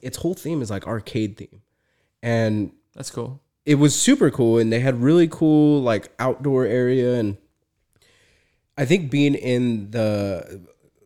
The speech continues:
Speaker 1: so tracking back a little bit on when I went to school, I got a lot, I got really big into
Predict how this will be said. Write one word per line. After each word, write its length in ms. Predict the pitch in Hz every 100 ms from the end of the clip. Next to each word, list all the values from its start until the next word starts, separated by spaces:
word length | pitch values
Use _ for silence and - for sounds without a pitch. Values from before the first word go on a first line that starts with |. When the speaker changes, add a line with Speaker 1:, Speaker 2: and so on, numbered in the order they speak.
| _ _ _
Speaker 1:
so 380 | - - 113 - _ _ _ -
tracking 340 | - 170 139
back 220 | 113 107
a 40 | 107
little 200 | 101 98
bit 220 | 101 98
on 160 | 104 101
when 120 | 101
I 60 | 101
went 140 | 98
to 60 | 98
school, 460 | - 101 95 92 -
I 80 | 104
got 160 | 107
a 40 | 101
lot, 260 | 101 101
I 80 | 120
got 200 | 117 117
really 220 | 147 156
big 260 | 120 120 113
into 560 | 110 101 120 101 92